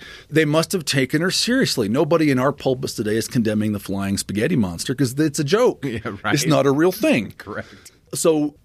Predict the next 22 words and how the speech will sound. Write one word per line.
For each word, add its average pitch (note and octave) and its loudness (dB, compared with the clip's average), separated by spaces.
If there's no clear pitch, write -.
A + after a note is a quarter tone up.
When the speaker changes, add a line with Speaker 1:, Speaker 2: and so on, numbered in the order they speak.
Speaker 1:
the - -6
Bible F#3 4
has C3+ 2
more D3 2
than B2+ 2
one A#2+ 2
point B2+ 0
of G2 -6
view, A2+ 0
but G2+ -2
it's G2 -4
got B2 2
an A2 -2
editorial C#3 4
point A2 0
of F2+ -2
view G2 -2
that - -8
tries A#2+ 0
to G2+ -2
wrap A2 0
up A2 0